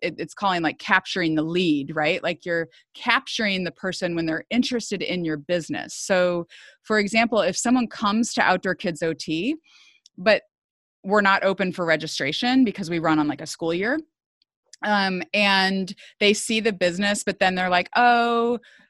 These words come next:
if we didn't have an email list, let's pretend there was no way to get their email." They're like, "Oh, this looks cool. I'll go back. I'll look back in August 'cause they're not open for registration right now."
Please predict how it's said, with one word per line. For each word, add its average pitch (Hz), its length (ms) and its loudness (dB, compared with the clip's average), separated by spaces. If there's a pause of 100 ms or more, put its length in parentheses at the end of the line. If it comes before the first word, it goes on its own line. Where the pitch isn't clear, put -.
(580)
if - 140 -8
we 226 100 2
didn't 202 160 2
have 175 140 2
an 165 80 2
email 151 220 2
list, 113 220 -4
let's 202 160 -2
pretend 180 320 -4
there 147 80 -2
was 156 140 -6
no 165 160 -2
way 156 160 -2
to 151 60 -6
get 151 160 -6
their 143 80 -6
email." 131 300 -6 (260)
They're 226 120 2
like, 226 240 4
"Oh, 480 200 4
this 453 200 0
looks 330 200 -6
cool. 247 320 0
I'll 254 160 4
go 269 100 0
back. 208 240 4 (220)
I'll 226 180 4
look 220 140 -2
back 180 240 2
in 175 100 -2
August 170 420 0
'cause 180 140 -10
they're 175 100 -2
not 170 180 0
open 160 260 -4
for 170 100 -6
registration 160 500 -4
right 147 120 -2
now." 143 300 -2